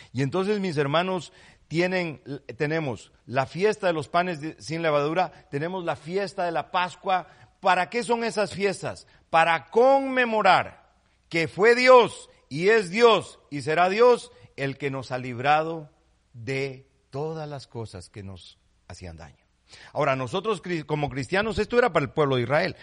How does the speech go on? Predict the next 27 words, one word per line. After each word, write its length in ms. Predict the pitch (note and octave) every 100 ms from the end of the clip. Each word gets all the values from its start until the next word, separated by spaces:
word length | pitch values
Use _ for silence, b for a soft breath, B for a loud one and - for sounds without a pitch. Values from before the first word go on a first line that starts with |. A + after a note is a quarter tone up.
| B -
nosotros 400 | B2+ E3+ F#3 B2+
como 240 | D3+ C3+
cristianos 500 | B2 A#2 E3 F3 C#3
ahora 240 | C3+ D3
celebramos 760 | C#3 - C3 A#2+ A2+ C#3 C#3 B2
a 80 | G#2+
Cristo. 400 | A#2+ G#2+ - - _ _ _ _ _ B B B
Por 140 | - E3
eso, 120 | G3+
mi 80 | G3
hermano, 260 | F3+ F#3+
le 80 | F3
voy 160 | D3+ E3
a 40 |
decir 240 | D3+ D#3+
algo. 300 | D#3+ D3+ F2+ - _ _ _ _ _ _ _ -
Hay 100 | D3+
personas 400 | E3+ C#3+ E3+ D#3+
que 100 | D3
no 120 | C3+
les 140 | C#3+ A#2+
gusta 280 | C3+ C#3
celebrar 480 | B2 B2+ A2+ A2+ A#2+
Navidad, 440 | A#2+ B2 C#3 E3 G2+
yo 160 | A2+
respeto 520 | B2+ B2+ - D#3 -
mucho, 400 | E3+ G3 - D#2+